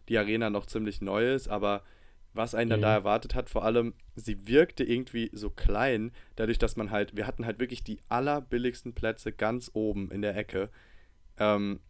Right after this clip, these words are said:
Speaker 1: und trotzdem hat man eine bessere View gehabt als in anderen Arenen. Und dann hab ich so gemeint, ich weiß noch nicht so,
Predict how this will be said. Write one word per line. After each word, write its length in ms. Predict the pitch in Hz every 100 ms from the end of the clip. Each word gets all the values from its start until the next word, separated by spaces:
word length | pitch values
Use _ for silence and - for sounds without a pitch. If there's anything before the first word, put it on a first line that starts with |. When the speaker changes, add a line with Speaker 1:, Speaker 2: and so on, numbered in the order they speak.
| - - - -
Speaker 1:
und 140 | 110 104
trotzdem 400 | 117 139 131 110
hat 140 | 117
man 180 | - 104
eine 120 | 107 104
bessere 400 | 117 143 139 113
View 160 | 135
gehabt 340 | 123 98 101 -
als 200 | 101 104
in 80 |
anderen 400 | - 107 131 110
Arenen. 420 | 95 92 92 95 117 - - -
Und 60 |
dann 120 | 104
hab 100 | 107
ich 80 | 107
so 100 | 110
gemeint, 420 | 98 104 104 92
ich 120 | - -
weiß 200 | 107 107
noch 80 |
nicht 80 | 95
so, 100 | 92